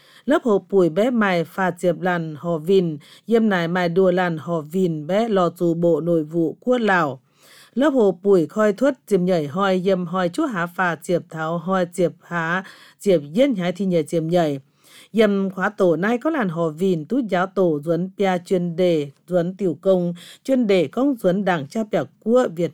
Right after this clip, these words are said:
Nam như có tiểu chủ trương bùng húng duấn phính miền rộ, tiểu sĩ phính miền rộ bầu tàu y giản hoi, chuyên đề thấy liệp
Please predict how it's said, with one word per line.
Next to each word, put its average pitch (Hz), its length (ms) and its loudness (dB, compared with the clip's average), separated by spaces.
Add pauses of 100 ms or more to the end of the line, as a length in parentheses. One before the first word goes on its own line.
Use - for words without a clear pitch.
Nam 185 300 -2
như 185 140 -2
có 269 120 -6
tiểu 190 280 0
chủ 156 240 -8
trương 220 280 -4
bùng 160 200 -2
húng 165 180 -6
duấn 175 160 -2
phính 214 280 -2
miền 165 240 -2
rộ, 156 320 0 (320)
tiểu 262 140 2
sĩ 202 220 0
phính 240 240 -4
miền 175 160 0
rộ 175 140 -2
bầu 165 240 -2
tàu 175 240 -2
y 170 160 -4
giản 170 280 -8
hoi, 175 420 0 (320)
chuyên 196 220 2
đề 180 220 2
thấy 180 200 -2
liệp 190 220 2